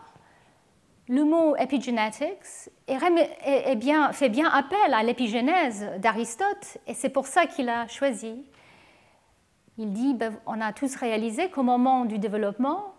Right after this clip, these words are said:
le zygote contient de l'information, et alors il a osé dire de l'information préformée, mais en, en fait, de, il, il parlait des,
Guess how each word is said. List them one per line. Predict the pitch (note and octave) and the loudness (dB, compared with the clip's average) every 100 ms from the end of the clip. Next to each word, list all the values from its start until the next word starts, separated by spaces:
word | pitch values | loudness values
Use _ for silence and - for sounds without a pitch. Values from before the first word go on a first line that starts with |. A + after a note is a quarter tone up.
| _ _ _ - | _ _ _ -8
le | A3 | -4
zygote | G#3 A#3 C4+ E4 - - | -2 2 2 2 -2 -6
contient | B3 - - C#4 C4+ A3 G#3+ - - _ - | -4 -4 -2 0 0 -4 -16 -20 -20 _ -6
de | A#3 | -2
l'information, | A3+ A3 G#3+ G3+ G3 - D4+ A4 G#4 | 0 -2 -4 -4 -4 -4 -4 -4 -2
et | G#3+ | 0
alors | A3 A#3+ A#3+ | 2 2 2
il | A3+ | 2
a | A3 C4 | 2 4
osé | C#4 C4+ | 4 4
dire | A3+ B3+ B3 | 2 2 0
de | G#3+ | 0
l'information | A3+ A#3 A#3+ A#3 A3+ - A#3 - _ | 0 0 0 -2 -4 -6 -6 -6 _
préformée, | - A3 - F#3 A3 C4 A#4 - - - - _ _ _ _ _ | -6 -4 -2 -2 -2 -4 -4 -10 -20 -20 -20 _ _ _ _ _
mais | A3+ A3 | -6 -4
en, | G#3 A3 - | -4 -6 -10
en | - | -14
fait, | G3+ A#3+ | -4 -4
de, | G#3 G#3 - - | -4 -8 -10 -14
il, | G3+ - | -12 -10
il | G#3 | -6
parlait | A3 G3+ B3+ | -2 0 0
des, | A3 G3+ G3 G3 | -2 -4 -6 -8